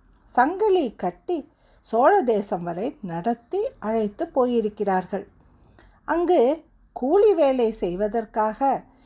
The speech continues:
என்று கூட்டி போய் இருக்கிறார்கள். போருக்கு போன கணவன் திரும்பி வரவில்லை.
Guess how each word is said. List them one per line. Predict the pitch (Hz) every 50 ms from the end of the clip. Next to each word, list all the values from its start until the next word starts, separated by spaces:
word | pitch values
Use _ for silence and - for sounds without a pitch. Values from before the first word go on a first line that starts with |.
| _ _ _ -
என்று | 247 240 240 254 262 359 381 262 226 262 247 - _ _ _ _
கூட்டி | - 269 311 339 330 370 349
போய் | - - 208 202 214 254 311
இருக்கிறார்கள். | 277 214 233 - 233 202 202 185 185 180 - 190 - - _ _ _ _ _ _ _ _ _ _ _ - _ _ _ _ _ _ - - - - - - -
போருக்கு | - 190 185 214 254 311 339 330 339 - 311 302
போன | - 294 269 269 262 262 254
கணவன் | 254 - 233 233 262 269 277 277 269 262
திரும்பி | - 240 233 254 269 277 262
வரவில்லை. | 240 233 208 208 208 196 196 190 190 185 180 185 -